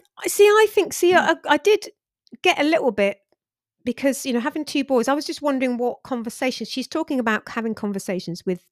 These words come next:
Speaker 1: daughters' mothers, isn't she?
Speaker 2: Yes.
Speaker 1: And I know some of your other friends, you've got a godson, haven't
Speaker 2: Yes.
Speaker 1: you? So some of your, uh, other friends had boys as well. And I'm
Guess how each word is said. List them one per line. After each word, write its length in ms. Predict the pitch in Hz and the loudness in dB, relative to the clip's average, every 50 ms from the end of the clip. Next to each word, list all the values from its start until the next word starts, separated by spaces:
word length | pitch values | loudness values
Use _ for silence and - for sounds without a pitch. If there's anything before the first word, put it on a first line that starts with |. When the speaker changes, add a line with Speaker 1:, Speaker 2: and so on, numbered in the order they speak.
| _ | _
Speaker 1:
daughters' 540 | - 214 190 185 - - 202 175 180 - - - _ _ _ - | 0 0 0 0 0 -4 -4 -4 -4 -6 -12 -16 _ _ _ -6
mothers, 560 | 247 262 269 262 196 170 156 151 156 - - | 0 0 0 2 2 0 -4 -4 -6 -8 -8
isn't 220 | 214 - 208 220 | -10 -10 -10 -8
she? 40 | 240 | -6
Speaker 2:
Yes. 380 | 226 202 180 165 175 175 - - - - - - - | -4 -4 -2 -4 -4 -6 -10 -16 -20 -20 -20 -12 -6
Speaker 1:
And 180 | - 220 226 233 | -4 -2 0 0
I 60 | 240 | 0
know 320 | 233 247 254 254 262 254 | 0 2 2 2 2 2
some 280 | 233 - - 285 247 233 | 0 -4 -2 -2 0 0
of 140 | 233 202 214 | -2 -4 -2
your 380 | 220 208 214 208 202 214 - _ - | 0 0 2 2 0 0 -2 _ -4
other 220 | 233 233 226 240 214 | -4 -2 -2 -2 -6
friends, 380 | - - 196 170 175 185 - | -6 -6 -8 -6 -6 -8 -6
you've 220 | 220 214 220 - - | -6 -6 -6 -6 -6
got 160 | 214 - - | -8 -8 -8
a 40 | 180 | -4
godson, 800 | - 233 214 202 - - - - 233 190 175 165 165 180 214 226 _ _ - | -2 -2 -2 -2 -2 -6 -6 -2 0 -2 -2 -2 -4 -8 -10 -10 _ _ -10
haven't 280 | 262 294 214 - 196 | -8 -6 -6 -8 -6
Speaker 2:
Yes. 20 | 175 | -6
Speaker 1:
you? 200 | 160 170 190 202 | -4 -4 -4 -4
So 220 | - - 240 220 - - - - _ | -2 -2 -2 -2 -2 -6 -18 -20 _
some 140 | - 277 277 | -8 -8 -6
of 80 | 269 | -4
your, 160 | 269 247 240 240 | 0 0 2 2
uh, 280 | 247 - - 233 233 - | 0 0 0 -4 -4 -2
other 200 | - 226 214 240 | -6 -6 -6 -6
friends 320 | - - 226 208 196 196 - | -6 -4 -4 -4 -4 -6 -6
had 180 | - 196 185 _ | -6 -8 -8 _
boys 340 | - 185 185 180 180 180 - | -6 -6 -4 -4 -4 -4 -6
as 100 | 175 - | -10 -8
well. 300 | 196 208 202 185 175 170 | -4 -2 -2 -2 -2 -4
And 100 | 170 185 | -6 -6
I'm 160 | 190 190 202 | -6 -6 -8